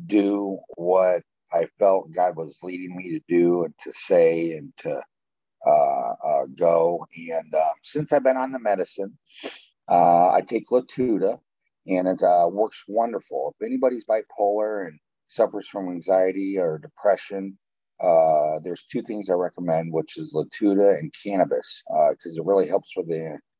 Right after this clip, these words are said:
anxiety and depression. And then the mania is maintained by the medicine.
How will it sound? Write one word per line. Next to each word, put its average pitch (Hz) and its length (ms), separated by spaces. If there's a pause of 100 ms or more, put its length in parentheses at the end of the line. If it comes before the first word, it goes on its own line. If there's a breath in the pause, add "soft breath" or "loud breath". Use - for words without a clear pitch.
(160)
anxiety 82 720
and 76 120
depression. - 680 (520 loud breath)
And 85 180
then 85 140
the 82 60
mania 90 560 (100)
is 76 140
maintained 85 540
by 78 140
the 73 100
medicine. 90 520